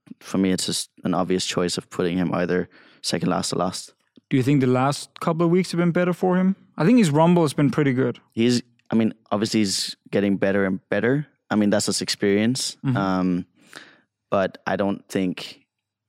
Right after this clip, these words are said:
Speaker 1: I don't think anyone from Schalke or, like, Schalke have shown anything crazy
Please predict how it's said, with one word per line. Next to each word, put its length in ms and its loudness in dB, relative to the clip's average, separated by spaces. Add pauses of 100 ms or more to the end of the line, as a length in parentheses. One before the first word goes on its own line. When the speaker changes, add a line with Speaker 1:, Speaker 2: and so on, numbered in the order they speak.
(280)
Speaker 1:
I 80 -4
don't 160 -2
think 380 -4
anyone 280 0
from 140 -6
Schalke 320 -2
or, 60 0
like, 160 -2
Schalke 500 0 (800)
have 540 -4 (320)
shown 400 -2
anything 680 -2
crazy 460 -2